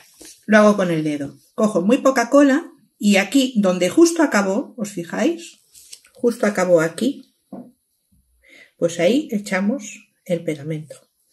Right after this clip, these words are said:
Y ponemos el pétalo ahí, ¿vale? Cerramos este lado donde echamos la cola, pero el otro lo dejamos abierto.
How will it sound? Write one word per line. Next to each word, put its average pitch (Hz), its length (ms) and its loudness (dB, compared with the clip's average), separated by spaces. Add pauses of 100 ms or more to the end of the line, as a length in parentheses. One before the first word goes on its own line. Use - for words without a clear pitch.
(1500)
Y 277 360 2 (220)
ponemos 311 680 2
el 214 280 2
pétalo 170 680 2
ahí, 170 460 -6 (1300)
¿vale? 208 380 -8 (300)
Cerramos 226 800 2 (540)
este 302 320 0
lado 311 600 4 (720)
donde 190 260 0
echamos 247 340 2
la 240 140 4
cola, 254 500 2
pero 185 200 2
el 196 100 0
otro 254 420 2 (340)
lo 185 120 -2
dejamos 202 440 0
abierto. 156 640 -6